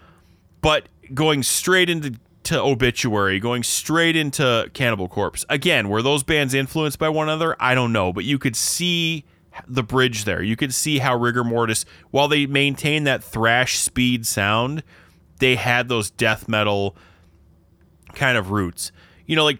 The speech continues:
they had, like, Bodily Dismemberment's a song, Wizard of Gore. I mean, like, those are,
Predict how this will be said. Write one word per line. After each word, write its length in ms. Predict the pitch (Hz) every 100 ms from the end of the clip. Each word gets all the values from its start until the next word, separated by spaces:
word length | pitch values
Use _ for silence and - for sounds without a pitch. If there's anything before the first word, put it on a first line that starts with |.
| _
they 80 | 165
had, 140 | 170 170
like, 320 | 165 135 -
Bodily 440 | 123 131 139 139
Dismemberment's 1000 | 110 127 - 123 104 104 104 95 90 90
a 60 | 98
song, 340 | - 92 87
Wizard 380 | 104 139 156 151
of 240 | 117 95
Gore. 500 | 107 107 95 82 64 - - - -
I 100 | 151
mean, 160 | 160
like, 200 | 135 131
those 480 | 120 123 165 240 180
are, 600 | 135 156 156 151 143 135